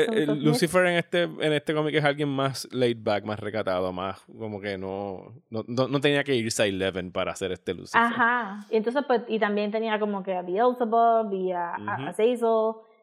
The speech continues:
Speaker 1: y
Speaker 2: Sí, tenía
Speaker 1: no,
Speaker 2: muchos
Speaker 1: esa parte
Speaker 2: Elevens
Speaker 1: también.
Speaker 2: alrededor. Él no podía ser un
Speaker 1: <laughs>
Speaker 2: Eleven también.
Speaker 1: Bien brutal.
Speaker 2: <laughs>
Speaker 1: Esa parte quedó chévere. Realmente todo está bien chévere fuera de que,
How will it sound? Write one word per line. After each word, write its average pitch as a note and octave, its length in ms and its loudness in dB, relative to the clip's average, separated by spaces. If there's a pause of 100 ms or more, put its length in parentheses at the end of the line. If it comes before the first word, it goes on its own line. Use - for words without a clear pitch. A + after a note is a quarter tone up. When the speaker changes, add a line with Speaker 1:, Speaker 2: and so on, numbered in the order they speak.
(160)
Speaker 1:
y F#3 380 -2
Speaker 2:
Sí, F#3 120 -10
tenía G#2+ 180 -4
Speaker 1:
no, A3 100 4
Speaker 2:
muchos D#3+ 240 4
Speaker 1:
esa C#3+ 80 8
parte B2+ 200 8
Speaker 2:
Elevens A#2+ 280 6
Speaker 1:
también. A2 180 4
Speaker 2:
alrededor. G#2+ 340 4
Él G#2+ 120 0
no B2 80 2
podía B2+ 260 4
ser - 160 2
un - 80 10
Speaker 1:
<laughs> A#2 40 10
Speaker 2:
Eleven G2+ 400 4
también. C#3 480 2 (220)
Speaker 1:
Bien A3+ 220 8
brutal. A3+ 560 4 (240)
Speaker 2:
<laughs> C4 920 6
Speaker 1:
Esa C4 260 8
parte C#4+ 280 4
quedó C4 220 6
chévere. A#3 300 4
Realmente D4+ 460 2
todo D#4 220 8
está D#4 180 4
bien D#4 160 2
chévere C#4 360 2
fuera A#3 280 6
de A#3 160 2
que, G3+ 540 0